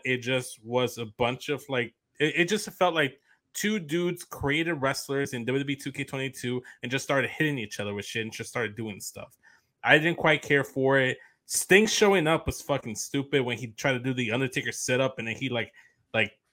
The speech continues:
took a day and a half to set up and try to look menacing. People being threatened, especially people on the level caliber of a Malachi Black, being threatened or t-,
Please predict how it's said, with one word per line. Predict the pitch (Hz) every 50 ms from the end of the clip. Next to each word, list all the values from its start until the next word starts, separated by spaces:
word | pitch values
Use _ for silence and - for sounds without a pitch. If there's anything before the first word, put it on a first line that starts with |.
| _ -
took | - - 151 139 -
a | 143
day | 120 110 127 131 135
and | 131 123
a | 110
half | 101 - 123 117 120 123 120 -
to | - -
set | - - - 123 120 120
up | 117 117 - 113
and | 107 101
try | - - 113 113
to | 117
look | 117 113 101 -
menacing. | 110 113 117 117 110 - 123 120 110 - - - - _ -
People | - 170 180 180 - 202 196 185
being | 151 135 156 160 156 143 123
threatened, | - - 127 113 117 123 139 147 160 151
especially | 135 - - - 151 151 - - 196 175 151 139 _
people | - 151 147 139 - 160 151 139 - -
on | 117 123 123 120
the | 113 110 104 101
level | 104 104 104 104 113 123 127 139 156 160 160 160 151 - - _ _ _ _
caliber | - - 113 127 139 139 139 143 147 147 143 - - - -
of | 117 120 120 127
a |
Malachi | 113 113 113 123 127 120 - 120 123 113 107 113
Black, | 113 101 107 120 123 - _ - - _ _ -
being | 131 131 131 127 110 101 _ -
threatened | 104 104 110 117 131 139 147 135
or | 113 101
t-, | - - - -